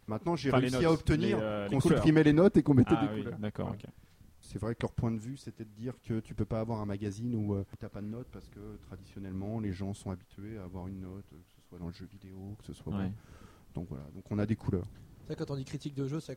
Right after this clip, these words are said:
Speaker 3: quand on regarde dans le jeu vidéo, il y a toujours, euh, il y a toujours des notes,
Speaker 1: Mhm.
Speaker 3: effectivement, ouais. Et, euh, à ton avis, sur l'impact d'une critique J S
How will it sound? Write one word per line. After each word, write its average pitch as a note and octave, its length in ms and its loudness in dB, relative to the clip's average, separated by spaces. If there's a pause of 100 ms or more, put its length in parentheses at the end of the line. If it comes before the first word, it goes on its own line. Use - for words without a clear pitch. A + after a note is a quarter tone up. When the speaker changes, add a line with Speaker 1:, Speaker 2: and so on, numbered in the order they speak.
Speaker 3:
quand A#2+ 100 -10
on - 20 -10
regarde A#2+ 180 -10
dans A#2 60 -8
le A#2+ 80 -12
jeu A#2+ 80 -6
vidéo, A#2+ 280 -4
il - 20 -4
y A2+ 60 -6
a G#2 40 -6
toujours, A#2+ 420 -12
euh, G#2+ 60 -10
il G#2+ 60 -12
y A2+ 40 -8
a - 20 -12
toujours A2+ 280 -12
des A2+ 120 -8
notes, B2+ 160 -4
Speaker 1:
Mhm. A2 80 0
Speaker 3:
effectivement, A#2 400 -6
ouais. G#2+ 80 -8 (560)
Et, D3+ 160 10
euh, C#3 320 6
à - 20 0
ton D#3 140 -4
avis, E3 180 -4
sur D#3 140 -8
l'impact D3+ 400 -4
d'une C3+ 240 -6 (500)
critique D#3 580 -4
J C3 260 -4
S - 340 -10